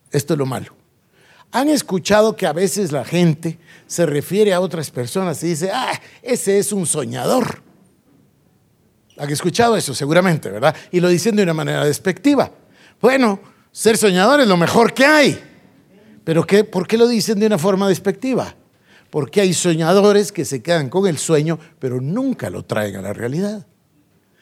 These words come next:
Entonces, no basta con tener la visión.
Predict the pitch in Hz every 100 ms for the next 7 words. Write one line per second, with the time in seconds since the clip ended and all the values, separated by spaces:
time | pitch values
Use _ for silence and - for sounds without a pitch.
0 | _ - 151 151 247 214 190 135 170 208
1 | 190 269 285 - - 214 233 196 190 175
2 | 175 175 180 175 - 240 262 190